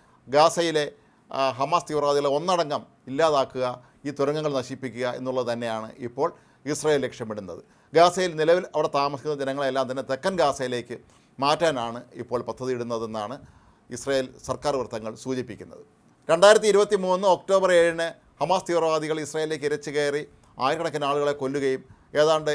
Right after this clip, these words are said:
ഇരുന്നൂറ്റി എഴുപത്തഞ്ചോളം പേരെ തട്ടിക്കൊണ്ടുപോവുകയും ചെയ്തിരുന്നു. ഇതിൽ ഇനി വളരെ കുറച്ച് പേർ മാത്രമാണ് ജീവിച്ചിരിപ്പുള്ളത് എന്നാണ് പറയപ്പെടുന്നത്. ഇവരിൽ എത്ര പേർ ജീവിച്ചിരിപ്പുണ്ടെന്നുള്ളത് ഇനിയും ഉറപ്പുമില്ല. അപ്പോൾ ഈ ഒരു സാഹചര്യത്തിൽ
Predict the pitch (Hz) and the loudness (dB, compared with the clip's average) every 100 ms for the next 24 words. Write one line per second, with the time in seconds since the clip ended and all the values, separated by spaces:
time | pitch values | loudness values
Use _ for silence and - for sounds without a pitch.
0 | 135 143 156 190 170 147 147 147 143 135 | -4 -6 -4 -4 -4 -6 -6 -4 -2 -4
1 | 135 127 143 139 135 131 123 110 104 110 | -4 -6 -4 -4 -4 -4 -6 -6 -8 -8
2 | 147 175 190 - 156 180 165 185 196 170 | -4 -4 -4 -8 -6 0 0 0 0 0
3 | 180 202 190 165 160 175 156 143 143 120 | 0 0 2 2 0 0 -2 -4 -8 -8
4 | 123 156 175 156 143 139 123 123 123 - | -6 -4 -4 -6 -6 -4 -4 -6 -10 -16
5 | - 120 117 95 101 113 107 104 107 _ | -14 -8 -8 -6 -8 -8 -10 -14 -18 _
6 | _ 127 131 135 151 156 151 139 139 139 | _ -4 -2 -2 -2 -2 -2 -4 -6 -8
7 | 131 131 120 120 120 120 127 123 131 113 | -10 -8 -6 -6 -6 -6 -10 -10 -8 -8
8 | 107 107 95 92 - _ - 160 196 233 | -8 -10 -14 -16 -20 _ -2 0 4 4
9 | 170 156 160 156 147 123 | 4 2 0 -2 -4 -6